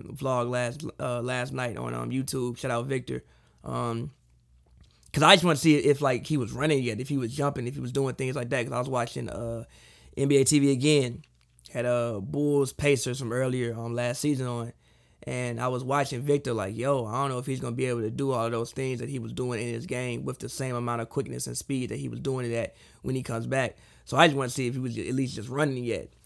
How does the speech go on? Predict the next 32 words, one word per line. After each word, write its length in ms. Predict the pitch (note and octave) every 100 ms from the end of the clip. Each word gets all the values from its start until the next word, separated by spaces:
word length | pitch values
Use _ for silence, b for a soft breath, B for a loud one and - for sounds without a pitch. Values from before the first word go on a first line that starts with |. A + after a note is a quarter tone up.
| -
running 380 | A2+ C#3+ C#3+ B2+
and 100 | A#2
jumping 360 | D3 B2 B2
and 120 | A#2 A#2
doing 220 | C3+ C3
those 220 | C#3+ C3+
things 280 | B2+ A#2+ B2
yet. 260 | A#2 G2+ - b b -
Um, 180 | B2+ C3
he 120 | A3
looked 220 | A#3+ D3+
good, 380 | C#3 D3 D#3 E3 - _ b b _
uh, 220 | - B2+ C3
but 140 | C3
where 120 | C#3+
the 80 | C3+
scar 380 | A#2+ D3+ E3+ E3+
was, 520 | D#3 C#3+ C3+ B2 -
like, 200 | C3+ C3+
he 100 | C#3
tore 240 | C#3+ C#3+
his 80 | C#3+
quad. 320 | - C3+ C#3
Obviously, 340 | C3+ D3 C#3 C#3
it's 120 | C3+
a 20 |
different 300 | C3 C3+ B2+
quad 280 | C#3+ C3+ B2+
injury 280 | B2+ B2 B2+
than 180 | B2+ A#2+
what, 260 | A#2 -
uh, 420 | B2+ A#2+ A2+ A2